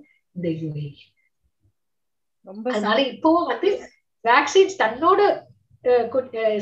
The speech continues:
Speaker 1: சிட்டிசன்ஸ்க்கு மட்டும் இல்லாம எல்லாருக்குமே ஃப்ரீயா பண்ணியிருக்காங்க. I'm thankful to the U A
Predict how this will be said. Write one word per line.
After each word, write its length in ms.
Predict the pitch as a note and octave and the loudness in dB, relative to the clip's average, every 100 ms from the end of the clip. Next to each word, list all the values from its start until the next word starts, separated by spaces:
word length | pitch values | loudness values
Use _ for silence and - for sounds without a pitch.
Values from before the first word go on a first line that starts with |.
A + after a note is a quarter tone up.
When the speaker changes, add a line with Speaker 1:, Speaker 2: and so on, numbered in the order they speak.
| - | -8
Speaker 1:
சிட்டிசன்ஸ்க்கு 640 | A#3 A#3 B3 B3 B3 - | -12 -10 -4 -4 -4 -6
மட்டும் 300 | G#3 G3 A3+ | -8 -6 -4
இல்லாம 280 | G#3+ F#3+ G3+ C#4 D4 - - _ G#3 | -2 -4 -6 -10 -12 -18 -20 _ 0
எல்லாருக்குமே 720 | G3+ A3+ B3+ C4 B3+ B3 B3+ - _ _ _ _ _ | 0 2 0 0 -4 -6 -8 -10 _ _ _ _ _
ஃப்ரீயா 280 | G#3+ A3 G3+ | -6 -2 -2
பண்ணியிருக்காங்க. 600 | G3 F3 F3 - D#3+ - D#4 - _ _ - _ | -2 -6 -6 -8 -12 -12 -14 -14 _ _ -20 _
I'm 160 | G#3+ G3+ | -8 -4
thankful 460 | G3+ G3 G3+ - A3+ - | -2 -2 -4 -6 -8 -6
to 100 | F3+ | -6
the 120 | F3 D3 _ G3 | -6 -10 _ -10
U 120 | F3+ | -6
A 140 | F3+ | -4